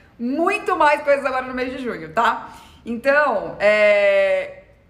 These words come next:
ó, coloquei aqui, ó, "Podcast é pra você ouvir quando estiver precisando das mãos livres", tá? Dirigindo, tô aqui passando uma roupa, tô aqui lavando minha louça, <laughs> tô aqui,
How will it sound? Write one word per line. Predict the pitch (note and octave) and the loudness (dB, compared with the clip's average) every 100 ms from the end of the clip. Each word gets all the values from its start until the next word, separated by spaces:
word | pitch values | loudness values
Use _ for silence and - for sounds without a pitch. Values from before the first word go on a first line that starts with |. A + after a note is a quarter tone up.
| _ _ _ _ _ - | _ _ _ _ _ -2
ó, | A3+ G#3+ - | 2 2 0
coloquei | - A3+ A3+ B3 | -4 -4 -4 -4
aqui, | - | -4
ó, | G3 | -4
"Podcast | G#3 A3 - B3 C#4 | -2 -4 -4 -6 -6
é | D4+ | -6
pra | C4+ | -6
você | C4 C4+ | -6 -6
ouvir | A#3+ A3 G3+ B3+ C#4 - - _ _ | -4 -4 -8 -12 -12 -18 -20 _ _
quando | C4+ C#4+ D#4+ E4 E4 E4 C4 | 2 4 4 0 -4 -6 -8
estiver | C#4+ - D#4+ A3+ A#3+ B3+ - | -10 -10 -8 -2 0 0 -2
precisando | - - C#4 A3+ B3+ B3 | -8 -12 -6 -4 -2 -2
das | B3 A#3+ | -4 -4
mãos | B3 C4+ C#4 A3 | -4 -4 -4 -6
livres", | B3 C4+ C#4 G3+ G#3 F3 D3+ - - _ - | -2 -2 -2 -4 -6 -8 -12 -18 -20 _ 0
tá? | G#3 B3 | 0 0
Dirigindo, | G#3+ G3+ A#3+ B3 G3+ A3+ B3+ B3+ B3 A#3+ B3 B3 - - _ _ | -2 -10 -8 -8 -8 -6 -6 -4 -4 -2 -2 -4 -10 -20 _ _
tô | B3+ | 2
aqui | C4 C4 C4 | 2 2 -4
passando | C4+ A#3 - C4+ B3+ | -8 -10 -10 -10 -8
uma | B3 | -8
roupa, | F#3+ F3+ G#3+ A#3 A3+ A3 | -8 -6 -4 -4 -4 -8
tô | G#3 B3 | -6 -4
aqui | B3+ - B3 | -4 -8 -8
lavando | A#3+ B3 B3 | -6 -6 -8
minha | B3 E3+ | -8 -6
louça, | F3+ A#3+ B3+ B3+ - - - - A4+ - - | -2 0 2 0 -4 -8 -6 -4 -4 -4 -6
<laughs> | C#5+ E4+ - - - - - | -4 -4 -4 -10 -14 -10 0
tô | |
aqui, | C#4 D4 C#4+ C4+ C#4 C4+ - | 2 2 -2 -6 -6 -8 -12